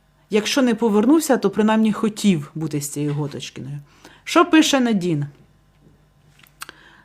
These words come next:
Так, дивимося, відкриваємо. Мій захист — це я. Я ні дня не відчувала безпеки на проєкті, не довіряла ні дівчатам,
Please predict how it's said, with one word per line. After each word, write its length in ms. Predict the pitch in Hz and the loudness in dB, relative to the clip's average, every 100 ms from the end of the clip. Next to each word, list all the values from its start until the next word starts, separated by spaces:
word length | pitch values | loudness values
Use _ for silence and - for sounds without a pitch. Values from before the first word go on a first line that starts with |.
| _ | _
Так, 380 | - 143 143 - _ - | -8 -8 -10 -20 _ -10
дивимося, 480 | 160 175 156 - | -4 -2 -4 -6
відкриваємо. 680 | 156 156 214 202 170 143 139 - _ _ - - - _ - | -10 -6 -2 0 -2 -4 -8 -14 _ _ -20 -20 -20 _ -2
Мій 240 | 196 214 | 2 2
захист — 640 | 156 202 254 175 151 - - _ | 4 2 2 -4 -10 -12 -20 _
це 200 | - - | -8 0
я. 300 | 202 156 135 127 _ _ _ - - - - | 0 0 -6 -10 _ _ _ -20 -20 -20 -10
Я 260 | 170 180 254 | 0 4 6
ні 180 | 285 302 | 8 6
дня 280 | 240 262 | 6 6
не 140 | 214 180 | 6 2
відчувала 480 | 190 - 196 196 175 | -2 -2 0 2 2
безпеки 540 | 165 160 - 220 233 | 0 -2 0 0 0
на 120 | 208 | -2
проєкті, 640 | 208 208 180 143 - - - - | -2 0 0 -2 -8 -18 -20 -8
не 200 | 147 220 | 0 2
довіряла 600 | 240 262 269 233 202 175 | 4 2 4 6 6 4
ні 200 | 165 185 | 2 0
дівчатам, 720 | 180 175 - 180 208 254 254 | 0 -2 -2 0 0 -2 -6